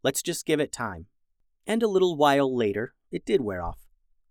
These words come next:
Navy shrunk back down to her original human toddler form, and Kai was sure to pick her up and move her away from the pool of water before she drank some more of it.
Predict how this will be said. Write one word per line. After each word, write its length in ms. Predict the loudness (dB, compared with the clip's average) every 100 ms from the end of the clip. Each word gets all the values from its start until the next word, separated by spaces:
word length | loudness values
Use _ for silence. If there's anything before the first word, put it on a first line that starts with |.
| _ _ _ -2
Navy 480 | 4 4 2 -6 -12
shrunk 420 | -4 -2 -2 -6
back 300 | -6 -6 -2
down 340 | -2 0 -4
to 180 | -4 -6
her 200 | -2 -4
original 600 | -2 0 2 2 0 -2 _
human 460 | -6 2 2 2 -4
toddler 560 | -6 -2 0 -2 -6
form, 460 | -6 -4 -2 -4 -4
and 220 | -2 -2
Kai 480 | -2 -2 0 -2 -6 _ -2
was 140 | -2
sure 240 | -2 -4
to 80 | -4
pick 180 | -2 -2
her 140 | 0
up 140 | -2 -2
and 120 | 0
move 160 | 0 0
her 120 | 0
away 380 | 2 4 4 4
from 220 | 2 0
the 80 | 0
pool 300 | 0 2 0
of 80 |
water 340 | 4 6 6 4
before 260 | 0 0
she 140 | 0 -2
drank 280 | -2 -4 -4
some 140 | -6
more 220 | -4 -6
of 60 | -8
it. 180 | -16